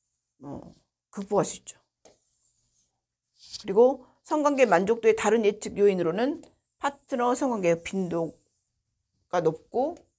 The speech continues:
자유가 적은 거. 그러니까 파트너 성관계를 더, 더 자주 하고 그래서 오르가즘을 잘 느끼면 자유행위 하는 횟수가 줄고 이런 것들이 훨씬 성관계 만족도를 높일 수 있다고 하고 있습니다.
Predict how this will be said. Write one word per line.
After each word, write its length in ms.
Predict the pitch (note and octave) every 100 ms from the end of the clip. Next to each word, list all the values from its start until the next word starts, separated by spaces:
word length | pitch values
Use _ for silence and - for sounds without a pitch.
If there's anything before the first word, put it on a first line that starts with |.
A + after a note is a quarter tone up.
| _ _ _ _ -
자유가 340 | A3 G3 F3+
적은 420 | F#3+ F3 - -
거. 140 | - - _ _ _ _ _ _
그러니까 320 | F3+ G3+ A3 A3 _ _ _ -
파트너 340 | D#4 D4+ C4+
성관계를 400 | D4 C4 A#3 F#3
더, 100 | - -
더 160 | - F#3+
자주 280 | F#3+ D3 D#3+
하고 460 | - A3 E4 - _ _ _ _ -
그래서 240 | F#3 A3+
오르가즘을 720 | E3+ G#3 A3+ G3+ F#3+ D3 - _
잘 220 | - G3
느끼면 580 | D#3+ D#3 E3+ G3 B3+ - _ _ _ -
자유행위 540 | - G3 G#3 E3 C#3
하는 280 | G#3 E3+ G3
횟수가 460 | A3+ - G3+ A3 - _ _ _
줄고 500 | B3 G#3+ A#2 - _ _ _ _ -
이런 160 | F3+
것들이 480 | F3 E3 G3+ B3+ C#4 - _ _
훨씬 440 | A#3+ B3 B3 C4+ C#4+ _ _ _ _ _
성관계 300 | B3 A#3+ E3+
만족도를 500 | D3 F3+ F3 F3 F#3
높일 260 | C#3+ G3+
수 120 | F#3+ -
있다고 220 | - E3
하고 360 | F#3+ - -
있습니다. 360 | - - -